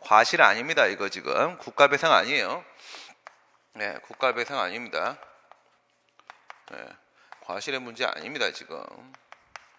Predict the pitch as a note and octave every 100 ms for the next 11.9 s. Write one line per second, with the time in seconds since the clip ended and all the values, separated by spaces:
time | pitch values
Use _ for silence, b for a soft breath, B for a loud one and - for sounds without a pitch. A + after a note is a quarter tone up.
0 | B B B B B B - C3 D#3 G3
1 | G#3 F#3+ F3 F3+ E3+ D#3+ C#3+ C#3 C3+ B2
2 | A#2+ C3 A2 G2+ C3 D#3+ E3 D3+ A#2+ G2+
3 | F2+ F#2+ G2+ D#2+ F#2 - A#2+ C#3+ C3+ A2
4 | G#2+ G2+ A2+ - B B B F3 E3+ G3
5 | F#3+ E3+ - E3 D#3+ D3 B2+ B2+ C3 C3
6 | A#2 F#2+ B2 B2 - F#2+ A2+ C#3+ E3+ D3+
7 | F2+ C#2+ C2+ C2 A#1 G2 - F#2 - -
8 | D#2 B2+ - C#3 B2+ A#2 F#2 C2+ F#2+ F2+
9 | - - _ - _ - _ _ - _
10 | B B B B B G2 E2 - - -
11 | E3 D#3+ D#3+ D3+ C#3+ C#3 C#3 D#3